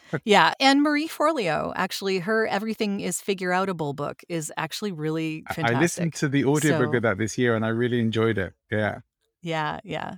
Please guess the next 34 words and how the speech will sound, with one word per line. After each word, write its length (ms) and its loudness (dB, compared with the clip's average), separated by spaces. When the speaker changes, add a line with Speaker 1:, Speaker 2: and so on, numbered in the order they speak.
Speaker 1:
She's 360 -4
just 320 -2
a 80 -2
personality. 800 -4
Uh, 140 -4
I 200 -4
love 220 -4
her 60 -4
to 40 -4
Speaker 2:
She's 120 -2
Speaker 1:
death. 80 -4
Speaker 2:
great. 260 6
She 60 4
has, 280 8
she 120 0
has 200 2
a 60 2
great 260 2
Speaker 1:
<laughs> 40 0
Speaker 2:
show 140 2
as 140 2
well, 220 2
right? 240 0
She 120 -4
has 140 -6
a, 300 -2
a 80 -8
great 240 -4
podcast 220 -4
Speaker 1:
Yes, 260 6
Speaker 2:
as 60 -2
Speaker 1:
she 100 -2
Speaker 2:
well. 140 4
Speaker 1:
does. 260 -4